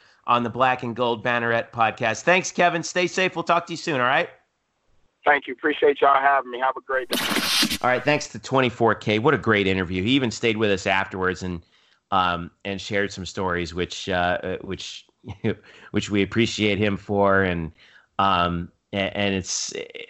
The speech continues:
Speaker 1: it, he's every bit as, uh,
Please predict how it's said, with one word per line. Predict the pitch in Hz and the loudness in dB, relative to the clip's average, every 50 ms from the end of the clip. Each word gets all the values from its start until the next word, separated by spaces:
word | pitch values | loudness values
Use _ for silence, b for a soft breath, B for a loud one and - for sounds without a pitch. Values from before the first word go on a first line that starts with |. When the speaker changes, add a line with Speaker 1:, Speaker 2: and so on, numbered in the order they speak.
| _ _ - | _ _ -8
Speaker 1:
it, | 120 113 - - | -6 -6 -6 -6
he's | 117 113 113 98 120 123 120 110 98 - - - - - - - - - _ _ _ _ _ _ _ - | -6 -6 -4 0 2 4 4 4 2 0 -2 -4 -4 -4 -4 -6 -6 -6 _ _ _ _ _ _ _ -2
every | 127 135 135 156 143 | 0 2 2 2 2
bit | 113 139 127 | 4 4 4
as, | 127 120 104 - - - 104 | 4 2 0 -2 -4 -4 0
uh, | 113 104 101 98 95 | 2 2 4 2 2